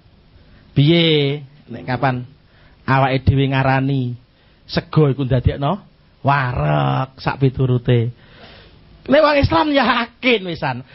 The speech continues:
sing gawe wareg Gusti Allah itu yakin, gak iso diingkari wisan. Kobong sing ndadekno ngobong ku Gusti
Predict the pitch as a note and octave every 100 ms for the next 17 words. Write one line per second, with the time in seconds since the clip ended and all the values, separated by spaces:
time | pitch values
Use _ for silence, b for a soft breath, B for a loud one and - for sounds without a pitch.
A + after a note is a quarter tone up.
0 | B - E3+ D3 B2+ C#3 D#3 B2 D#3 -
1 | C#3+ C3+ - D3+ C4 - _ _ _ -
2 | A2+ A2 F2+ C3 D3 C#3+ A3+ F#3+ A#2+ G#2+
3 | A#2+ _ - A3 F3 E3 E3+ b _ F3+
4 | D#3+ F#3 - G3+ D3+ C3+ G#2+ A#2+ A#3 G3+
5 | C#3+ - F#2+ F2+ G2 - _ _ - _
6 | - - - - - - - - - -
7 | - - - - B B B B B -
8 | - - - C#3+ D3 - D#3 E3 E3 D#3+
9 | E3+ F#3+ F3+ C#3+ C#3 - D#3 D#3+ D3+ D3
10 | E3 E3 F3+ A3 - - D#3 G3+